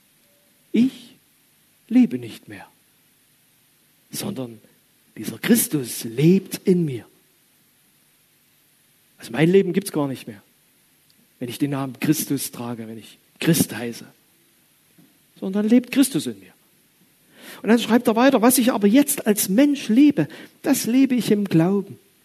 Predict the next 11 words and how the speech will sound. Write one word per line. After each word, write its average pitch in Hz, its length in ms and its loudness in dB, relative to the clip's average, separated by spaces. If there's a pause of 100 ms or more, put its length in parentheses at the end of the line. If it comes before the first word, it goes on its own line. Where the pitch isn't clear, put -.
(720)
Und 143 120 -12
zwar 143 180 -4
im 151 80 -4
Glauben 175 420 2
an 165 120 4
den 156 140 4
Sohn 156 320 2
Gottes, 147 540 -4 (760)
der 110 120 -12
mich 95 220 -12
geliebt 170 840 2